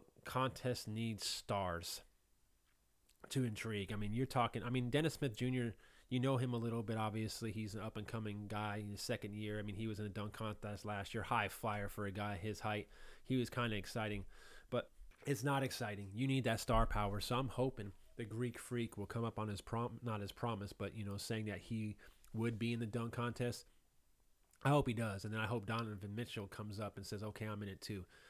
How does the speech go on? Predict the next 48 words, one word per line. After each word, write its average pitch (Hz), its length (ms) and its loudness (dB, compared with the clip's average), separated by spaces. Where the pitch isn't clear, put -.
The 139 60 -4
more 151 180 2
star 123 340 2
power 127 320 2
you 117 160 -2
get, 123 300 0
uh, 107 300 -2
the 117 100 -2
better 113 320 2
it 104 80 0
is 107 320 0
for - 220 0
the 104 180 4
N 107 100 2
B 104 160 4
A 104 220 4
and 113 160 0
the 101 60 2
dunk 104 260 -2
contest 101 500 -6
as 107 80 -6
well. 98 320 -4
Until 131 340 2
then, 120 200 2
you're 117 100 0
just 117 180 -2
getting 117 200 -2
these 104 180 -2
no-name 107 440 0
players 107 440 0
and 101 140 -4
rookies 104 320 -4
you 107 120 -2
barely 104 360 -2
know. 101 260 -2
It, 107 140 -6
it 117 120 -2
is 107 120 0
no 104 180 -2
fun. 98 380 -2
So 101 460 -2
hopefully 127 440 0
that 110 220 0
will 107 80 -4
happen. 104 340 -4
And 107 80 -2
I 113 40 -2
know 135 300 2